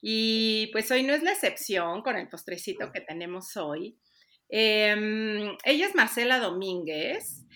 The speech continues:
eh, es licenciada en Psicología, eh, por el Instituto de Estudios Superiores de Occidente en Guadalajara, es especialista en terapia cognitivo-conductual y maestra en terapias contextuales por parte de la Universidad a Distancia de Madrid,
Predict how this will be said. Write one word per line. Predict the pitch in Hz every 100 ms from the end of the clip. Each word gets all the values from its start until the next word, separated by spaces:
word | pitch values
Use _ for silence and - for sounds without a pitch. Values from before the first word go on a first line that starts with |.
| - - _
eh, | 220 214 214 -
es | 254
licenciada | 294 262 247 247
en |
Psicología, | 247 - 165 160 - 302 262 277 453 - _ _ _ _ _ _
eh, | 202 190 180 175
por | 180 190
el | 196 208 202
Instituto | 202 190 185 196 196
de |
Estudios | 185 180 180
Superiores | - 165 170 170 165
de | 185 180
Occidente | 160 - 170 220 247 240
en | 220
Guadalajara, | 180 156 147 - 254 262
es | 262
especialista | 240 - - 185 202 - 220 -
en | 240 247
terapia | 240 208 - 214
cognitivo-conductual | 196 185 180 208 202 - 190 175 - 190 185 196 302 - - - -
y | 262
maestra | 302 302 277 -
en | 269
terapias | 233 220 240 247
contextuales | - 214 - 165 - 226 233 269
por | - 202
parte | 202 202 208
de | 202
la | 175
Universidad | 170 160 196 202
a |
Distancia | 202 - 190 185 185
de |
Madrid, | 165 160 247 370